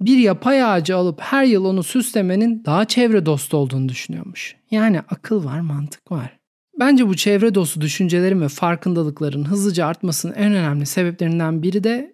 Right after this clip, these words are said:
influencerlar. Ama yani gerçek anlamda.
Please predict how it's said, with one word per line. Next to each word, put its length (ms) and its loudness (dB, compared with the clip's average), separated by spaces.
influencerlar. 880 -4
Ama 180 2
yani 360 -2
gerçek 480 -2
anlamda. 560 -6